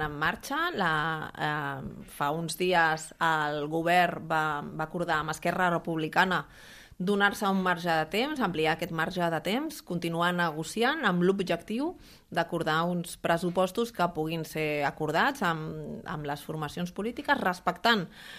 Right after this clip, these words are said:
tot allò que ja s'havia acordat prèviament amb el grup parlamentari dels Comuns, però també, eh,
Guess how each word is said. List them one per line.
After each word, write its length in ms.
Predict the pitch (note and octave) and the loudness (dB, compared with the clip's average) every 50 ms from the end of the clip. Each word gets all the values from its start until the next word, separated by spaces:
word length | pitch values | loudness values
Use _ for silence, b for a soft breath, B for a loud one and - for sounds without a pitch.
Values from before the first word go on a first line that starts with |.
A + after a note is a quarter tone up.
| b b - | b b -2
tot 160 | G#3+ G#3+ G#3 G#3+ | 0 0 2 2
allò 200 | G#3 G3+ G#3 G3+ | 2 2 2 2
que 100 | F#3+ E3+ | 4 4
ja 100 | E3+ F3 | 4 2
s'havia 240 | F3 - E3+ D#3+ D#3+ D#3+ | 2 0 -2 -2 -2 -2
acordat 340 | F3 E3 D#3+ D#3 D3 - - - | 0 0 2 0 0 0 0 0
prèviament 560 | F3+ E3 D#3+ D#3+ D#3+ E3+ F#3+ G#3 G#3+ G3+ F3 | 0 0 2 0 0 2 2 2 2 2 2
amb 160 | D#3+ D#3 C#3+ | 2 0 0
el 80 | D3+ D3 | -2 -2
grup 200 | D#3 E3 E3 - | -2 -4 -4 -2
parlamentari 480 | D#3 D3 C#3+ D3 D3 D#3 D3+ D#3 D#3 D#3 | -2 -2 -2 -2 -4 -2 -2 -2 -2 -2
dels 320 | D#3 D3+ D3+ D#3 D3+ - | -2 -2 -4 -4 -6 -6
Comuns, 400 | - - F3+ G3+ C4 C#4+ C4+ A#3 - | -4 -2 0 2 2 2 2 0 0
però 140 | - F3 E3 | -2 -2 2
també, 300 | - D#3 D#3 D#3+ F3 G3 F3+ D#3 | 2 2 4 4 4 4 4 2
eh, 320 | - - - - - - | -2 -8 -18 -20 -20 -10